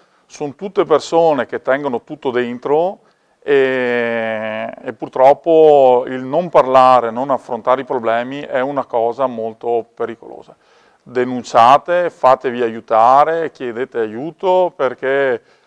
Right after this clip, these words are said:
questa è una guerra che se tutti stanno zitti, eh,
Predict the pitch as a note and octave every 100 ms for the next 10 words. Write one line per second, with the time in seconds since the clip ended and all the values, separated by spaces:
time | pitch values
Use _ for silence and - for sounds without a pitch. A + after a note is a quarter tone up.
0 | _ - D3 D3+ D#3 C#3+ - C#3 C#3 A#2+
1 | C3 C#3 A#2+ G#2+ B2 - B2+ - G3 -
2 | C3 C#3 D3 B2 D3 C#3+ F3+ E3+ E3+ -
3 | C3 A#2+ A#2 A2+ A#2 A2+ A#2 A2+ A2+